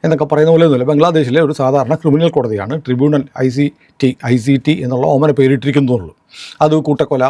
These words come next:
ആ, മറ്റേ യുദ്ധം തുടങ്ങിയ കുറ്റങ്ങളൊക്കെ വിചാരണ ചെയ്യാനുള്ള കോടതിയാണെന്നാണ് വെപ്പ്.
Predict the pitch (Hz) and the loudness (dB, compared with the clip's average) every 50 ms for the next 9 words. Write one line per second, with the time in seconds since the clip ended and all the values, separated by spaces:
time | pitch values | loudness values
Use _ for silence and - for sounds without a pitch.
0 | - - _ _ _ _ - - _ _ - 123 123 120 120 120 120 120 117 117 | -2 -6 _ _ _ _ -20 -20 _ _ 0 0 2 2 2 2 2 2 2 0
1 | 117 117 117 113 104 123 113 107 104 104 110 113 113 110 117 117 131 123 113 117 | 0 0 0 -2 0 0 0 0 0 -2 -4 -4 -6 -8 -8 -8 -6 -2 0 2
2 | 127 127 - 156 151 123 127 - _ - 127 127 131 123 127 127 123 - _ _ | 2 4 2 2 0 -2 -6 -10 _ -4 -2 0 0 0 0 0 -2 -4 _ _
3 | _ _ _ - 120 104 - 143 123 127 117 104 - 139 123 104 117 120 127 131 | _ _ _ -6 -4 -2 -2 -2 -2 -2 -4 -4 -4 -6 -4 -2 -2 -2 -2 -2
4 | 131 135 147 110 117 113 117 117 123 - - 127 123 143 147 143 131 135 147 143 | -4 -4 -4 -4 -6 -6 -4 -6 -6 -6 -4 -2 -2 0 0 0 0 2 0 0
5 | 165 208 190 196 196 - - - | 0 2 2 2 0 0 -4 -6